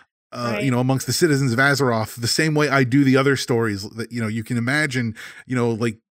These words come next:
Speaker 1: you know, like, a family sitting around, like, a fire or something at night, and a father telling his son or a mother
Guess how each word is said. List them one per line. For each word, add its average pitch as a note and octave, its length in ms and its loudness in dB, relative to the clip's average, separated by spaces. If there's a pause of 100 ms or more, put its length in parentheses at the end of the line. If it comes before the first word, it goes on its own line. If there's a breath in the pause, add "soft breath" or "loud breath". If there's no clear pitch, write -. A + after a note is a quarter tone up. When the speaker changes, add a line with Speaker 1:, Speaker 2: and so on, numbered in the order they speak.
(100)
Speaker 1:
you B2 100 -6
know, G#2 200 -6 (100)
like, A2 140 -8
a - 20 -8
family C#3 400 0
sitting C3 240 -2
around, B2 140 0
like, A#2 80 -2
a A2+ 40 0
fire C3+ 360 0
or A#2 60 0
something A#2 260 -4
at A2 80 -6
night, A2+ 80 -2
and A2 80 -6
a G#2+ 40 -6
father B2 380 -6
telling B2 240 -6
his G#2+ 120 -6
son C3 260 -2
or A2 60 0
a G#2 40 -4
mother A#2 340 -2